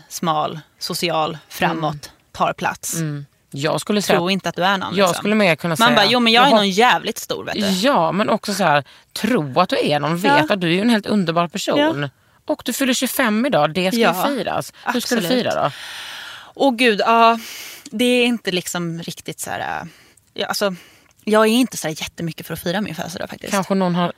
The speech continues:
Speaker 2: har fixat överraskning.
Speaker 1: Im-, och en av mina bästa kompisar kom faktiskt och plinga på i morse.
Speaker 2: Åh.
Speaker 1: Jag började egentligen skolan idag klockan åtta, men jag är här istället för att jag är så cool.
Speaker 2: Wow.
Speaker 1: Eh, skippa inte skolan. Men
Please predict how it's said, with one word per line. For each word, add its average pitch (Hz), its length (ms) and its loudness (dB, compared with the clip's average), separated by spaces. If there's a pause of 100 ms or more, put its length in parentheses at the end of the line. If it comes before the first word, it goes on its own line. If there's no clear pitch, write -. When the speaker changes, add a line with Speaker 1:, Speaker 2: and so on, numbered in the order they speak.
Speaker 2:
har 180 200 -2
fixat - 420 -4
överraskning. 139 680 -4 (560)
Speaker 1:
Im-, 254 340 2
och 233 260 6
en 240 200 4
av 240 80 4
mina 220 180 4
bästa 185 280 2
kompisar 175 380 0
kom 175 180 -4
faktiskt 165 240 -4
och 165 80 -10
plinga 175 280 -2
på 220 260 0
i 220 40 2
morse. 190 360 -2 (460)
Speaker 2:
Åh. - 80 -4
Speaker 1:
Jag 180 100 0
började 190 200 4
egentligen 175 200 -2
skolan 180 340 0
idag 160 160 -4
klockan 156 220 -8
åtta, - 240 -6
men - 200 -8
jag 67 220 -4 (100)
är - 100 -10
här 156 160 -6
istället - 360 -10
för - 100 -16
att - 100 -16
jag - 120 -10
är - 40 -14
så - 240 -10
cool. 339 420 -2 (520)
Speaker 2:
Wow. 196 440 -10
Speaker 1:
Eh, 180 440 -6 (120)
skippa 196 240 -8
inte 180 180 -4
skolan. 180 440 -8 (680)
Men 196 580 2